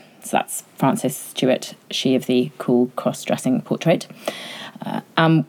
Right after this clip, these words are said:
was going home to her lodgings with her grandfather, my Lord Hawley, by coach, and was at Charing Cross seized on by both horse and footmen and forcibly taken from him and put into a coach with six horses and two women provided to receive her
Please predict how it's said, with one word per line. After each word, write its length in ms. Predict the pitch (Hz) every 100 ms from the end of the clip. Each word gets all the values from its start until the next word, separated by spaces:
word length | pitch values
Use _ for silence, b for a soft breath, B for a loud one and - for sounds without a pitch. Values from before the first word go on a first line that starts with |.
| -
was 180 | 170
going 320 | - 185 311 247
home 320 | 180 175 160
to 140 | -
her 180 | 147 139
lodgings 540 | 147 180 185 151 139 -
with 140 | 147
her 140 | 143 135
grandfather, 680 | 147 175 - 101 - 220 214
my 140 | 147 143
Lord 200 | 135 -
Hawley, 420 | 160 147 92 220 - -
by 140 | 147
coach, 480 | - 147 - - - B B B -
and 120 | 160
was 120 | 151 151
at 140 | -
Charing 420 | - - 180 226
Cross 460 | 214 214 156 - - -
seized 680 | - - 262 285 269 165
on 220 | 120 127 123
by 180 | 143
both 240 | 143 139 147
horse 460 | - 214 277 - -
and 160 | 160 -
footmen 420 | - - 143 135 B B
and 200 | 160 151
forcibly 540 | - 294 311 165 -
taken 400 | 147 160 160 156
from 240 | 147 147 120
him 240 | 117 143 B B -
and 180 | 147 -
put 200 | 196 254
into 220 | 240 254
a 80 | 254
coach 420 | - 143 - -
with 140 | 123
six 360 | - - 185 -
horses 420 | 160 143 131 147 B -
and 160 | 151 143
two 240 | - 285
women 320 | 196 120 151
provided 520 | 208 165 151 156 147 -
to 140 | -
receive 360 | 135 139 190 185
her 180 | 127